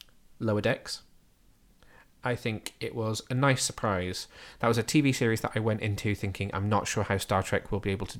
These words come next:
do this and pull it off and be funny and adult and at the same time still be relevant to Star Trek," and I think it was both of those things, which is great.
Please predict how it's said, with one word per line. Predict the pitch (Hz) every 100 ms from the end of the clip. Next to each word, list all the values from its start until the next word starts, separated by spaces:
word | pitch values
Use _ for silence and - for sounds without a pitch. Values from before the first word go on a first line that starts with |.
| -
do | 120 110
this | 110 120 -
and | 104 95
pull | - 98
it | -
off | 98 - - - - -
and | - 95 92
be | 95 95 95 - - -
funny | - - 117 113
and | 107 107
adult | 117 131 131 - - - - -
and | 107
at |
the | -
same | - 104
time | 98 104 101
still | - 113 98
be | 98
relevant | 95 98 98 95
to | -
Star | - 117
Trek," | 113 165 -
and | 101
I | 95
think | 98 -
it |
was | 98
both | - 107 -
of |
those | 123 120
things, | 147 190 -
which | 110
is | -
great. | 127 180 -